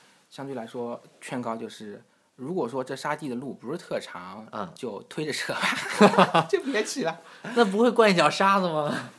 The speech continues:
Speaker 1: 呃，是，灌，灌沙子还，问题还好，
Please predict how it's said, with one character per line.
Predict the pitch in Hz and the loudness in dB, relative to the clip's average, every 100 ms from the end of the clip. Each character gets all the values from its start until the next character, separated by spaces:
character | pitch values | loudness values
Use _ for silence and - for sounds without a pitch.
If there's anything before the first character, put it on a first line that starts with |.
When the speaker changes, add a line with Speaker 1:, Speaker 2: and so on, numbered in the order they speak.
| _ | _
Speaker 1:
呃， | 139 131 117 117 - _ | -8 -6 -6 -10 -14 _
是， | - - - | -20 -18 -18
灌， | - - - _ _ | -12 -12 -14 _ _
灌 | 302 240 | 0 0
沙 | 262 320 | 0 -2
子 | 220 | -4
还， | 127 - | -12 -10
问 | 180 165 | -6 -6
题 | - | -6
还 | 135 131 | -10 -10
好， | - - | -10 -18